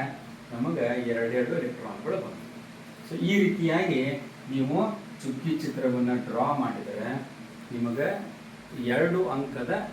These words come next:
ಒಂದು, ಆ, ಪ್ರಶ್ನೆಗೆ ನೀವು ಉತ್ತರ ಕೊಟ್ಟಂಗಾಗ್ತದೆ. So ನಾ ಏನ್ ಮಾಡೀನಿ ಈಗ,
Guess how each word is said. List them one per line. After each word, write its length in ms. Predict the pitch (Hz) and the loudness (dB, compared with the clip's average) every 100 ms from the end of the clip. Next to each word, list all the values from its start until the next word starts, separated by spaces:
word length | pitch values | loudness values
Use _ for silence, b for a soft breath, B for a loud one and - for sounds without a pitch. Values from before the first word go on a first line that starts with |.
| 135 | -4
ಒಂದು, 240 | 120 202 | -2 -2
ಆ, 1120 | 208 - - - - - - - - - 127 123 | -2 -6 -12 -14 -16 -14 -14 -16 -14 -8 -4 -4
ಪ್ರಶ್ನೆಗೆ 480 | 131 123 - 120 208 | -4 -6 -4 -2 0
ನೀವು 180 | 175 127 | 2 0
ಉತ್ತರ 260 | 117 - | -2 -4
ಕೊಟ್ಟಂಗಾಗ್ತದೆ. 720 | - 120 113 104 95 - - - - - - - - | -4 -6 -8 -8 -8 -10 -12 -14 -14 -14 -14 -14 -2
So 120 | 170 | 4
ನಾ 160 | 170 180 | 6 8
ಏನ್ 100 | 202 | 6
ಮಾಡೀನಿ 280 | 185 180 170 | 6 6 6
ಈಗ, 300 | 160 147 | 6 4